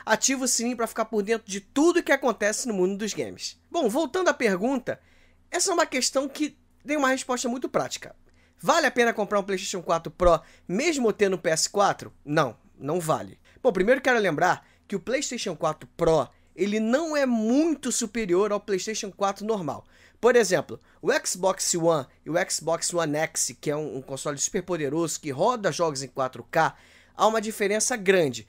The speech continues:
Eu diria que ele é um Xbox One ponto cinco. Ele é próximo do que vai ser a nova geração. Ele chega a ser meio que um intermédio ali entre o Xbox One e o Xbox Series S.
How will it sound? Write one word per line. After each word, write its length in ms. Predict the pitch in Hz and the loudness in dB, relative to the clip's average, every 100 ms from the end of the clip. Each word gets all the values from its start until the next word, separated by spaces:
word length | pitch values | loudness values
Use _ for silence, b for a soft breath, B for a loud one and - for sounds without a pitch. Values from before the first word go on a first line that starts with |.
| b b | b b
Eu 80 | 151 | -4
diria 260 | 147 185 | 0 0
que 140 | 202 214 | 0 -2
ele 80 | |
é 60 | 214 | 0
um 80 | 208 220 | 0 -2
Xbox 560 | - - 175 202 - - | -2 -4 -2 -2 -2 -2
One 360 | 170 170 220 247 _ _ _ | 2 2 2 -2 _ _ _
ponto 360 | - 220 226 233 | 2 2 0 -4
cinco. 640 | - - 220 208 - - - b b | 0 2 2 0 -2 -14 -18 b b
Ele 240 | - 160 180 | -2 0 4
é 440 | 180 180 175 147 - _ _ _ - | 4 4 0 -4 -10 _ _ _ 0
próximo 460 | 226 262 - 233 | 2 2 2 -2
do 80 | 214 | -4
que 100 | 196 | -4
vai 160 | 214 196 | -2 0
ser 280 | - - 262 | 0 0 0
a 100 | 220 | 0
nova 260 | 196 180 | 0 0
geração. 600 | 156 170 156 - 135 113 - b b - | 0 0 0 -2 -6 -8 -12 b b -6
Ele 300 | 139 160 160 | -2 -2 -2
chega 360 | 170 - 208 | -2 -2 -2
a 20 | 202 | -2
ser 240 | - 220 | -2 -2
meio 240 | 220 226 | -2 -6
que 100 | 214 | -6
um 60 | 233 | -8
intermédio 560 | 214 220 180 185 180 180 | -4 -2 -2 -2 -2 -2
ali 260 | 165 190 b b | -2 -6 b b
entre 240 | 160 165 | -8 -4
o 160 | 175 175 | -2 -2
Xbox 400 | - 160 165 - | -4 -4 -4 -2
One 280 | 175 196 240 | -2 -2 -2
e 80 | 240 | -2
o 60 | 226 | -2
Xbox 360 | - 190 202 - | -4 -4 -4 -2
Series 360 | - 208 233 175 | -4 -4 -4 -2
S. 380 | 135 - - | -2 -2 -4